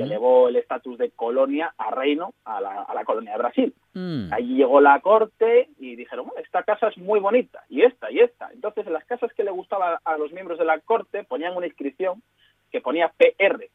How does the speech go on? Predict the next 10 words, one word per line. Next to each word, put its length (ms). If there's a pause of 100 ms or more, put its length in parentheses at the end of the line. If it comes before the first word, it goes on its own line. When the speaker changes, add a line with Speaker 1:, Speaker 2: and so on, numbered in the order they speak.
(140)
Speaker 1:
príncipe 400
regente. 460 (300)
Speaker 2:
Ujú. 200
Speaker 1:
Pero 180
los 220
brasileños, 720
que 80
son 240
muy 460
simpáticos, 720